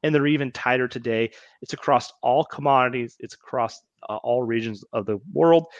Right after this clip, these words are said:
And so that will be an important story that sticks with us well into twenty twenty-three.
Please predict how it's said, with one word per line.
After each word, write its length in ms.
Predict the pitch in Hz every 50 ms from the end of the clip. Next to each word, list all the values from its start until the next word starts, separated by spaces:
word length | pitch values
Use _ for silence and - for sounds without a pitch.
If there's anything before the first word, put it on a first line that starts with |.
| - - _ _
And 120 | 127 117
so 120 | - 135 120
that 260 | 113 123 117 123 -
will 80 | 143 120
be 160 | 123 123 120
an 100 | 113 110
important 360 | 110 - - - 117 110 -
story 260 | - - 123 117 113
that 80 | 107 -
sticks 260 | - - 139 - -
with 140 | 160 - 113
us 200 | 107 - - - _ _ _ _ -
well 280 | 104 110 127 165 170
into 100 | 151 131
twenty 240 | - - - 139 131
twenty-three. 540 | - - - 131 120 - - - - -